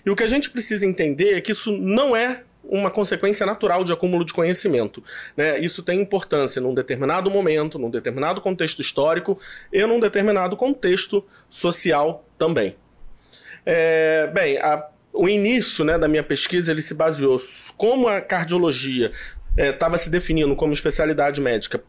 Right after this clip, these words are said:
primeiramente na Inglaterra e depois nos Estados Unidos, e como, e que que esses dois processos, o inglês e o americano, eles têm em comum?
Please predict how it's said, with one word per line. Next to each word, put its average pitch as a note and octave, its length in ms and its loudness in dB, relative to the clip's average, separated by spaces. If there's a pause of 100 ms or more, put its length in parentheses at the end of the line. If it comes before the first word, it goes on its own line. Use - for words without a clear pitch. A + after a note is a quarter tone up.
primeiramente D3+ 800 2
na B2+ 140 0
Inglaterra C3+ 520 0
e C3 40 -2
depois B2 340 -2
nos A2+ 180 -2
Estados A2 360 -2
Unidos, F3+ 360 0 (480)
e G#3+ 80 -2
como, C#4 380 0
e G#3+ 100 0
que C#4+ 160 -2
que D4+ 80 -4
esses A#3 220 0
dois A3 220 2
processos, D3+ 580 0
o E3+ 40 2
inglês D#3+ 500 2
e D#3 60 -2
o D#3 80 4
americano, D3 480 2
eles E3 220 -2
têm F3+ 220 2
em E3+ 40 0
comum? C3+ 340 2